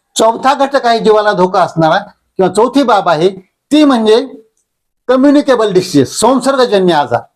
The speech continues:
म्हणजे जसं कोरोना होता किंवा जे दुसरे आजार असतात की एका व्यक्तीपासून दुसऱ्या व्यक्तीला होऊ शकतात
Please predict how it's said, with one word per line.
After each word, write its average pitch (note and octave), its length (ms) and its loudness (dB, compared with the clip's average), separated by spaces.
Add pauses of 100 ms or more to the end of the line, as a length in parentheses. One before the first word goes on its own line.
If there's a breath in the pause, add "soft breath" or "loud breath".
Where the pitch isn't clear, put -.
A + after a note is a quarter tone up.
(640)
म्हणजे F3+ 240 2
जसं A#3 140 -2
कोरोना B3 360 0
होता D#3 260 -2 (600)
किंवा A3 180 2
जे A#3+ 140 0
दुसरे A#3 280 0
आजार A#3+ 280 0
असतात D#3 280 -4 (460)
की A3 220 4
एका A3+ 280 2
व्यक्तीपासून B3 640 0
दुसऱ्या C4+ 260 0
व्यक्तीला G3 340 -2
होऊ D3 140 -4
शकतात B2+ 320 -10